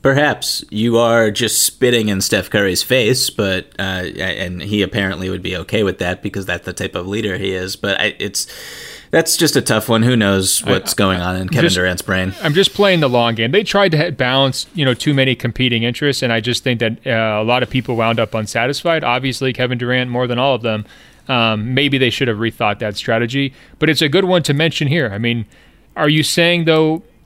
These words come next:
Speaker 2: post-Achilles Durant still could be the N B A scoring champ? Because that's a high, high bar now, thanks to Harden, right? Um, I mean, are
Speaker 1: It
Speaker 2: you,
Speaker 1: is.
Speaker 2: are you anticipating Harden falling off, or how do you see this playing out?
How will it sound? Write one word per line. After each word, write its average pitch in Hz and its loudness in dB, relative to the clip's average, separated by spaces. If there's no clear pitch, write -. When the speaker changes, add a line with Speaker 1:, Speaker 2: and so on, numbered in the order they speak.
Speaker 2:
post-Achilles 139 2
Durant 127 2
still 139 0
could 117 -6
be 120 -2
the 117 0
N 113 0
B 113 -2
A 107 0
scoring 117 -4
champ? 104 -10
Because 110 -10
that's 185 -4
a 135 -4
high, 165 -2
high 135 0
bar 127 2
now, 104 -2
thanks 117 -4
to 117 -4
Harden, 107 -2
right? 110 -2
Um, 110 -2
I 139 -2
mean, 127 4
are 120 4
Speaker 1:
It 117 4
Speaker 2:
you, 127 4
Speaker 1:
is. - -2
Speaker 2:
are 151 -2
you 131 2
anticipating 127 0
Harden 123 2
falling 120 0
off, 127 0
or 120 0
how 113 2
do 117 0
you 113 0
see 110 -4
this 107 -4
playing 104 -6
out? 104 -8